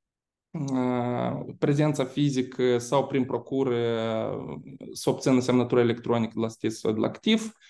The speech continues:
asta se face prin procură. Dacă are I D N P-ul, deja tot restul poate fi făcut absolut prin procură, uh, să obține semnătură electronică calificată, să închei contractul individual de muncă și, atenție, în lege,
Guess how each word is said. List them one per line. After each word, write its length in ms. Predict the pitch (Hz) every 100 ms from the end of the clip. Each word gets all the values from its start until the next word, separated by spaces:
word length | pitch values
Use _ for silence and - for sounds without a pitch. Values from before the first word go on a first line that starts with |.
| _
asta 220 | - 135 131
se 60 |
face 200 | 135 131
prin 180 | - 120
procură. 340 | 117 117 160
Dacă 240 | 143 147 160
are 120 | 147
I 40 |
D 80 | 127
N 240 | 131 131 127
P-ul, 540 | 175 175 165 165 165 - -
deja 280 | - 139
tot 440 | 135 - 151 147 143
restul 360 | 143 139 - -
poate 220 | 131 127
fi 240 | - 123
făcut 380 | 120 - - 139
absolut 500 | 123 120 - 113 110
prin 160 | - 107
procură, 560 | 120 120 180 185 180 - - _ -
uh, 360 | 139 135 135
să 160 | 131 160
obține 240 | - 147
semnătură 400 | 127 131 123 123
electronică 480 | 117 113 120 120 120
calificată, 680 | 117 - - 160 180 170 -
să 160 | -
închei 340 | 147 139 160 160
contractul 500 | 143 135 143 143 131
individual 320 | 123 139 127
de 80 | 123
muncă 340 | 127 131 131
și, 120 | 123
atenție, 480 | 117 - 131 120 120
în 80 | 117
lege, 480 | 131 135 127 123